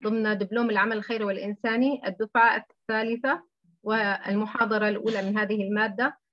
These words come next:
الدكتور هاني هو دكتو-، آم، حاصل على دكتوراه في الطب من جامعة برمنغهام في بريطانيا، مؤسس أكبر منظمة إسلامية في الغرب، مؤسس منتدى العمل الإنساني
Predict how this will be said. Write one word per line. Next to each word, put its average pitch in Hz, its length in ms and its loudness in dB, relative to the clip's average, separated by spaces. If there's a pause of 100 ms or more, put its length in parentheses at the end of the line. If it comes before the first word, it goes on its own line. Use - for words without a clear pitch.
(200)
الدكتور 220 400 0
هاني 240 240 2
هو 220 200 0
دكتو-، 196 460 -6
آم، 202 480 0 (260)
حاصل 233 440 2
على 196 180 2
دكتوراه 214 380 -2
في 220 100 -6
الطب 220 280 -4 (200)
من 214 260 0
جامعة 214 440 -2
برمنغهام 220 920 0 (200)
في 220 300 0
بريطانيا، 226 720 0 (360)
مؤسس 240 380 -2
أكبر 233 260 -2
منظمة 214 540 0
إسلامية 214 440 -2
في 214 100 -6
الغرب، 208 300 -2
مؤسس 240 540 -2
منتدى 214 360 -2
العمل 208 320 2
الإنساني 233 680 0